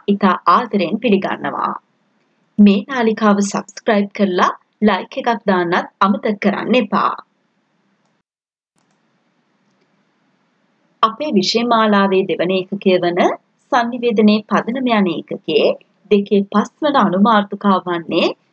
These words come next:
සංනිවේදනයේ කාර්ය යන අනුමාර්ථකාවයි. අදත් අපි සංනිවේදනයේ කාර්යයන්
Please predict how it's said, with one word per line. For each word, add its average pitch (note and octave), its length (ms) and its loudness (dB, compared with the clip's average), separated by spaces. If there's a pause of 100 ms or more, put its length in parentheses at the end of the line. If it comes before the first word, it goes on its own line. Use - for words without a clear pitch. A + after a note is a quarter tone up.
(100)
සංනිවේදනයේ G#3+ 880 0
කාර්ය B3 460 0
යන D3+ 200 -2 (180)
අනුමාර්ථකාවයි. G3 1080 -2 (960)
අදත් G#3 180 -2 (220)
අපි F#3 280 0 (200)
සංනිවේදනයේ A3 800 0
කාර්යයන් E3 540 -2